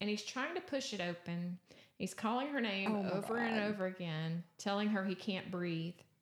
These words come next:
Speaker 1: And she is obviously very intoxicated. "Okay, bitch, stop lying. You were drunk." And she's laughing about the situation, and she's clearly upset with him.
Speaker 2: Oh my gosh.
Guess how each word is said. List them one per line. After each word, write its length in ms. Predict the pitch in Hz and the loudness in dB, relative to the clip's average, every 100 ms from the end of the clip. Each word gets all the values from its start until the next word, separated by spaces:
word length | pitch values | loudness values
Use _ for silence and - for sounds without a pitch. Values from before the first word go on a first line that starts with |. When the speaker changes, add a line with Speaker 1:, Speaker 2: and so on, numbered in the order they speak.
| _ - - _ - | _ -20 -20 _ 0
Speaker 1:
And 120 | 202 | 0
she 160 | 285 | 0
is 120 | 254 - | -2 0
obviously 640 | - 214 233 254 254 233 196 | 0 2 2 0 0 0 0
very 580 | 180 170 190 233 330 392 392 | 0 0 2 4 4 4 2
intoxicated. 920 | 370 - 294 294 - - 202 190 190 185 | 0 0 0 0 -6 -2 -2 0 0 0
"Okay, 340 | 185 - 175 | -2 0 -2
bitch, 280 | 170 175 170 | 0 0 0
stop 640 | - - - 175 151 - - | -4 -6 -2 0 0 -4 -4
lying. 600 | 180 180 202 302 285 196 | 0 4 4 4 2 2
You 140 | 196 190 | 2 2
were 120 | 170 | 0
drunk." 540 | 165 170 202 175 - - - _ _ _ _ - - - _ - | 0 2 2 2 -2 -10 -16 _ _ _ _ -20 -20 -20 _ -2
And 240 | 214 214 | 2 2
she's 260 | - 226 214 | 2 0 2
laughing 380 | 214 240 277 | 0 0 0
about 180 | 277 254 | 2 2
the 60 | 240 | 0
situation, 760 | 233 220 214 185 185 - 185 185 - | -4 -2 0 2 2 -2 -2 -2 -2
and 100 | - | -4
she's 160 | - | -6
clearly 580 | - - 330 370 330 214 | -12 -4 0 2 2 0
upset 340 | - - 165 - | -2 -2 -2 -2
with 120 | 175 | -4
him. 220 | 160 190 - _ _ 220 | -6 -8 -12 _ _ -2
Speaker 2:
Oh 220 | 226 247 | 0 0
my 180 | 208 170 | 0 0
gosh. 420 | 170 170 160 | 0 0 -2